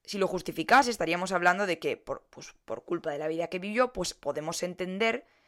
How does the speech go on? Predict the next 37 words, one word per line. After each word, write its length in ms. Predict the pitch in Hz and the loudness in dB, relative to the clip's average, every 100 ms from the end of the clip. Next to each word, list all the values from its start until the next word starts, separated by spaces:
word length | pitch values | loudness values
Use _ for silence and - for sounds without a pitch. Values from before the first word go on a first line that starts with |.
| _ | _
y 120 | - | -10
entonces 580 | 156 147 180 165 123 - _ | -10 4 4 4 -8 -10 _
tiene 240 | 175 160 | -2 -2
todo 180 | - 160 | -4 -4
el 60 | 156 | -2
sentido, 600 | 160 165 220 214 233 - _ | -4 -6 -2 0 -2 -6 _
y 100 | - | -14
entonces 380 | - 165 - | -12 -12 -14
tiene 280 | - 165 165 | -4 -4 0
razón 500 | 170 170 233 233 285 _ _ _ _ _ _ _ | -2 0 -2 -2 -6 _ _ _ _ _ _ _
en 140 | - 190 | -2 6
haber 220 | 180 185 | 8 8
hecho 200 | 190 254 | 6 6
lo 100 | 220 | 4
que 120 | - | 4
hizo. 320 | 277 311 - _ _ _ _ _ _ _ _ _ _ _ _ _ _ _ _ | -4 -4 -12 _ _ _ _ _ _ _ _ _ _ _ _ _ _ _ _
Pero 140 | 294 | 2
es 80 | 320 | 2
que 80 | 262 | 6
la 100 | 214 | 6
realidad 340 | 185 175 180 | 6 2 2
es 120 | 226 | 2
que 120 | - 180 | -2 0
solo 260 | 262 202 | 4 4
lo 100 | 190 | 4
explica. 580 | 180 - - 160 - - _ _ _ | 0 -6 -6 -8 -8 -18 _ _ _
Es 140 | 202 190 | 0 0
decir, 240 | 170 170 | -2 0
entendemos 500 | 165 165 180 202 180 | 0 0 2 0 0
que 100 | 156 | -4
por 220 | 147 139 | -4 -2
culpa 320 | - 165 165 | 0 2 0
de 100 | 139 | -2
las 180 | 143 139 | -4 -6
vivencias, 580 | - 151 175 165 123 - - - _ | 0 4 4 2 -8 -10 -20 -20 _
del 180 | 160 160 | 0 0
contexto 640 | - 156 180 - - - | 0 4 6 6 -4 -8